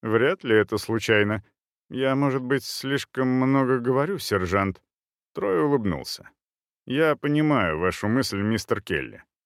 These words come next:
Но я твердо верю в работников полевой разведки. Насчет адмирала я спокоен. Это правильно. Он хороший человек. А работа эта дьявольски важная. Келли взял папку и встал.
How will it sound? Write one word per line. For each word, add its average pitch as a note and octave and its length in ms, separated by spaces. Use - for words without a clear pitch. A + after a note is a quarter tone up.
Но C#3 120
я D#3 180
твердо C3+ 440
верю C3 320
в A#2 60
работников A#2+ 640
полевой A2 400
разведки. A#2 540
Насчет D3 420
адмирала C#3+ 500
я B2 200
спокоен. C2+ 600
Это G#3 240
правильно. G2 760
Он G3 200
хороший F3 500
человек. G2+ 500
А B2 180
работа C3 420
эта B2+ 280
дьявольски A2 800
важная. D#2+ 560
Келли A2+ 280
взял G2 280
папку B2 360
и F#2 80
встал. C2+ 420